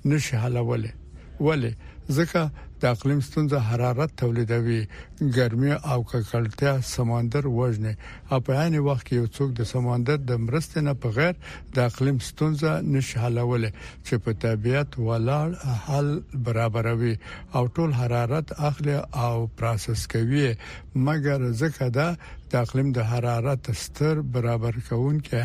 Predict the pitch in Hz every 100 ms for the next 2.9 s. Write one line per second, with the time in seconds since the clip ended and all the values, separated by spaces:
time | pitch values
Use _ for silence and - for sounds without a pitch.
0 | 110 123 110 110 - - - - 151 147
1 | 185 170 139 - 135 123 - 117 113 117
2 | 110 113 117 120 120 117 120 131 147